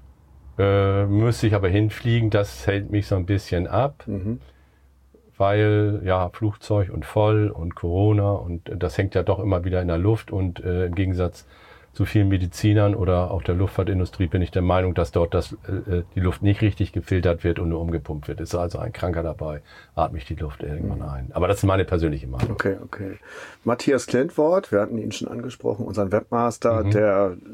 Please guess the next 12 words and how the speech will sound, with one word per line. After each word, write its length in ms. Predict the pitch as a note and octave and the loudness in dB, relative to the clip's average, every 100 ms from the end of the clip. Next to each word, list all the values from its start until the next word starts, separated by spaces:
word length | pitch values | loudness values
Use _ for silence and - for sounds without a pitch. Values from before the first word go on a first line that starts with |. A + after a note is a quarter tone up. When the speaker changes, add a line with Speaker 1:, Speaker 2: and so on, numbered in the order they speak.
| - F#2+ - - | -16 -16 -18 -14
Speaker 2:
letztendlich 680 | F#2+ G2+ - G#2 G#2+ G2+ - - - - _ _ _ - - | -4 -4 -4 -8 -6 -8 -14 -20 -20 -20 _ _ _ -12 -4
auch 160 | G2+ | -2
ein 120 | - F2+ | -2 -4
Schlüssel 340 | - G#2 G2 | 0 0 0
zum 200 | - G2 | -2 -4
Erfolg 480 | F#2 - G2 G#2 - | -4 0 0 0 0
war, 200 | G#2 F#2 | 0 2
weil 180 | F2+ - | 0 2
er 340 | F#2+ G2 F2+ | 2 2 2
Speaker 1:
Mhm. 140 | A2 G2+ | 2 2
Speaker 2:
das 240 | F2+ G#2 | 4 2
jetzt 340 | G2 - - | 2 -2 -12